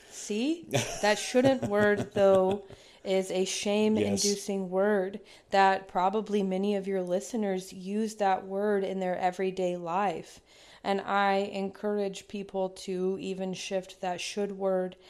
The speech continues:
Speaker 1: and use wish. "I wish I didn't do this," or, "I wish this thing didn't happen."
Speaker 2: Interesting.
Speaker 1: What,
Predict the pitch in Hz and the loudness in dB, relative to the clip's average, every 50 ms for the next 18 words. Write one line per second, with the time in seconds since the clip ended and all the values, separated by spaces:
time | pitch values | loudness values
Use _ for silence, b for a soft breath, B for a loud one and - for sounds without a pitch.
0 | B B B B B - 196 190 190 190 190 185 185 185 - 190 190 180 175 175 | B B B B B -6 -4 -4 -2 -2 -2 -2 -4 -4 -2 0 0 0 0 -2
1 | - - - 190 185 190 185 208 208 208 - 214 196 190 185 190 180 185 185 190 | -8 -8 -4 -2 -2 2 2 2 0 0 0 0 0 0 0 0 0 0 -2 -2
2 | 185 - 190 190 180 185 185 180 - 196 190 180 180 180 185 185 185 - - - | -6 -8 -10 -8 -6 -6 -8 -8 -6 -6 -4 -4 -2 -2 -4 -4 -6 -8 -10 -10
3 | 185 - - - - 185 185 185 185 180 185 175 175 170 170 - - - 196 202 | -10 -12 -10 -6 -6 -4 -4 -4 -4 -4 -4 -4 -4 -6 -8 -12 -10 -8 -8 -6
4 | 202 202 - 185 185 190 196 196 190 B B B B B B - - - - 208 | -6 -8 -12 -14 -12 -10 -10 -10 -12 B B B B B B -18 -16 -12 -10 -10
5 | 196 165 | -10 -10